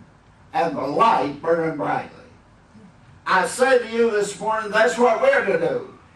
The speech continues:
We are the light of the world. We must keep our lives clean and keep our lives pure and keep on, keeping on, doing what is the number one thing.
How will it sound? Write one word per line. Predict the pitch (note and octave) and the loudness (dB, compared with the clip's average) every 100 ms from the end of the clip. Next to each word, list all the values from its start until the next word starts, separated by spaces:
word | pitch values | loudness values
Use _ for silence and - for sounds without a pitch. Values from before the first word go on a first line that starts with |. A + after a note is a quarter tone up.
| - | -2
We | B3+ - | 4 4
are | G#3+ | 4
the | F#3+ | 0
light | G#3+ C4 D4 | 4 2 4
of | C#4 C4 | 2 2
the | B3+ | 4
world. | B3+ A#3 F3 C#3+ | 4 4 2 0
We | F#3 | -2
must | G#3 G3+ - | -2 -2 -2
keep | - - B3 | -4 -4 -2
our | G#3+ G#3 | 0 0
lives | G3+ - - F#3 | 2 2 2 0
clean | - A#3+ C4 C4+ | -2 0 0 -2
and | G#3+ F#3 | -4 -4
keep | C4+ C4 | -6 -2
our | A#3+ F#3 | 2 2
lives | F3+ F3+ E3+ - - | 2 0 -2 -4 -6
pure | B3 C4+ C4 B3+ A#3+ - - - - F3+ | 2 4 6 4 2 -2 -20 -20 -20 -2
and | G3 G3 - | 0 0 -4
keep | E4+ E4 C4 | 0 0 2
on, | C4 G#3+ G3 G3+ G3+ | 2 2 2 2 -2
keeping | - E4 E4 | -2 0 2
on, | C4+ A3+ F#3+ F#3 F3 E3+ | 2 4 2 2 -2 0
doing | A#3+ A#3+ | 2 2
what | G3 G#3 F#3 | 2 0 0
is | F3 | -6
the | E3 | -6
number | D3+ - F#3+ F3+ | -2 -2 -2 -2
one | F3+ F3 D3 | -2 -4 -6
thing. | D3+ C3+ - - | -6 -6 -10 -14